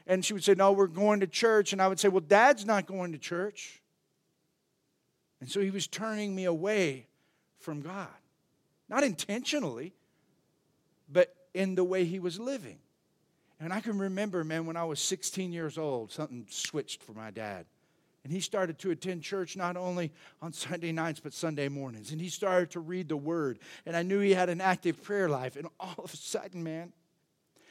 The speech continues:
my heart was tenderized to the Lord because my dad was turning me toward him just by the way he was living.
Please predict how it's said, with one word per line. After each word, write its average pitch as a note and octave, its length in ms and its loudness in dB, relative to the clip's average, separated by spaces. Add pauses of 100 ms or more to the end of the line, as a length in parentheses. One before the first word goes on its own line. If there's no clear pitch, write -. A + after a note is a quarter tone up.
(140)
my F#3 100 -16
heart A3 360 -12
was G#3+ 180 -8 (280)
tenderized G3 600 -6
to - 120 -12
the D#3 100 -12
Lord E3+ 460 -10 (1120)
because - 320 -14
my D#3 160 -14 (120)
dad G#3 520 -12 (760)
was D3 140 -10
turning F#3+ 460 -8
me D#3+ 100 -4
toward G3 380 -6
him A2 280 -12 (760)
just - 260 -4
by F3 100 -6
the D3+ 100 -4
way D3 200 -2
he C3 120 -8
was B2 200 -10
living. G#2+ 300 -10